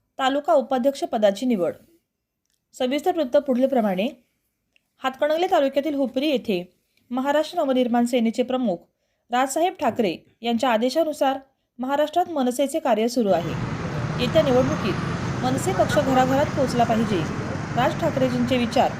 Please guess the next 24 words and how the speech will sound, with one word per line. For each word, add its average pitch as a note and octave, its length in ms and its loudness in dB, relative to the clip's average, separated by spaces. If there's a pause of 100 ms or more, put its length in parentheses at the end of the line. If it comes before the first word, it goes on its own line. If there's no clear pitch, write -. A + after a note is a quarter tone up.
(140)
मनामनात C#4 480 0
रुजले A3 240 0
पाहिजे. G3 320 -2 (640)
या A3+ 80 4
कामी C4+ 280 0
नवी C#4 240 0
ऊर्जा C#4 320 0
निर्माण A#3+ 320 2
होण्यासाठी A3 520 0 (580)
पक्ष D4+ 220 -2
आदेशानुसार B3+ 760 2 (500)
नव्या C4+ 200 4
पदाधिकारी C4 560 2
नियुक्त्या B3 380 2
करण्यात G3 380 2
येत E3+ 100 0
आहेत. - 1000 0
आपण C4+ 200 2
येत्या C#4 260 2
काळात A#3 280 4
पक्ष - 600 -2
कार्याला C4+ 300 0
वाहून B3+ 380 0
घेतले G#3 280 -2